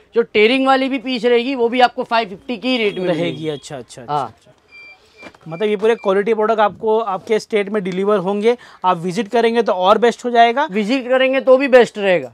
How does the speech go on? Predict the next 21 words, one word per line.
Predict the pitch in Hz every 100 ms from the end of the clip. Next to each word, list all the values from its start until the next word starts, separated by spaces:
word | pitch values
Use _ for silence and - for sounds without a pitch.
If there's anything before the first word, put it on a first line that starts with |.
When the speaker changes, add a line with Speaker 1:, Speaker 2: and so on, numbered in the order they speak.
| _
Speaker 2:
हाँ, | 147 135
हाँ, | 127
हाँ। | 123 117 123
Speaker 1:
तो | 220
कम | 240
से | 220
कम | 254
आपको | 233 - 262
एक | 262 247 _ _ _ _
नॉलेज | 196 233 262
मिल | 254 254 233
जाएगी | 226 202
कि | 208
हाँ, | 214 226 214 - _
हम | 202 220
क्या | 240 240
रेट | 233 233
रखते | 226 - 240
हैं | 247
और | 226
क्या | 226 226